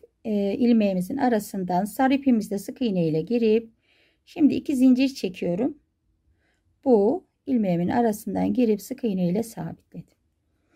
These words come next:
Yine iki zincirimi çekiyorum. Sabitliyorum. Hiç geçiş köprüsü için arkadaşlar zincir çekmiyorum, birbirine böyle kalıp gibi olsun diye. Yine iki, e, şey,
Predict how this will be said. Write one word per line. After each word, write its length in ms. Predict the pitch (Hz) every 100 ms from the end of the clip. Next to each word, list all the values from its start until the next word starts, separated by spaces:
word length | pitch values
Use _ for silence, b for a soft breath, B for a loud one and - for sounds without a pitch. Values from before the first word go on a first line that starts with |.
| _ _ 247
Yine 220 | 262 294
iki 200 | 294 294
zincirimi 560 | 254 208 185 180 170
çekiyorum. 760 | 180 262 254 285 277 277 302 - _ _ _ _ _ _ _ _ _ _ _ _ _
Sabitliyorum. 800 | _ - - - _ _ _ _ _ _ _ _ _ _ _ _ _ _ b b b b _
Hiç 240 | - 339 -
geçiş 340 | 294 359 339
köprüsü 480 | - 269 247 240 294
için 240 | 262 214
arkadaşlar 800 | 196 190 196 202 196 - 233 269
zincir 400 | 277 269 262 196
çekmiyorum, 840 | 175 - 254 254 - 277 269 262 247
birbirine 580 | 202 180 170 165 165 165
böyle 460 | 175 165 165 185
kalıp 320 | 180 - 170 -
gibi 200 | 175 -
olsun 540 | 156 151 - 170 165
diye. 300 | 160 165 226 _ _ _ _ _ _ -
Yine 180 | 285 262
iki, 300 | 254 262 -
e, 420 | 220 202 196 190
şey, 320 | - 214 185